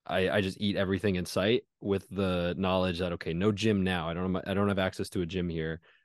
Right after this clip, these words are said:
I'm gonna eat it all. I'm storing this energy and this sustenance and this, and this mass.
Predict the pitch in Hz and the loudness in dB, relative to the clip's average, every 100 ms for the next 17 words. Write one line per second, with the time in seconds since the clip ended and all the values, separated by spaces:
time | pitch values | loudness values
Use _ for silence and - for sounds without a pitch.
0 | - 98 98 107 101 101 95 92 - 110 | -6 -4 0 2 4 4 2 0 2 4
1 | 117 110 101 101 104 101 90 90 87 85 | 4 4 2 -2 -2 -2 -2 -4 -4 -4
2 | - 104 - 95 90 87 90 85 - - | -2 -2 -2 -2 -4 -2 -4 -4 -4 -4
3 | 87 87 82 - - 92 98 87 82 - | -4 -4 -6 -8 -4 0 2 2 -2 -6